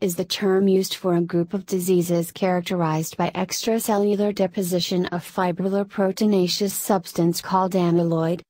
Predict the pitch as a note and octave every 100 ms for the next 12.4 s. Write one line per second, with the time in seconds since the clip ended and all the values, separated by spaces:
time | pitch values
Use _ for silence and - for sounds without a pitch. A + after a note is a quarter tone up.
0 | _ - G3 G3 F3+ E3 E3 F#3 _ _
1 | - F#3 F3+ G#3+ - - G#3 G#3 - F3
2 | E3+ G3+ F#3 F3 - E3 D#3+ - _ _
3 | _ - G3 F3+ E3+ E3 D#3+ E3+ G3 G#3
4 | F3+ F3 - F#3+ G3 G3 F3+ F3+ F3+ -
5 | G3+ F3+ D#3+ E3 F3 F3 E3+ - F#3+ F#3
6 | G3 F#3 F3 - F#3 F3+ F#3+ F3+ E3+ F3
7 | - F#3 - G3 G3 F#3+ G#3 G#3 G3 F#3+
8 | G3 F3+ F3+ F#3 G#3 - G#3 G3 G3 F#3+
9 | E3+ - A3 G#3+ - F#3 F3 E3+ - F#3
10 | F3+ G3 F#3 - G3 F3+ F3+ G3 G3 F#3+
11 | F3 E3+ F#3 - - B3+ A3+ F3 F3 E3+
12 | F3+ F3 D#3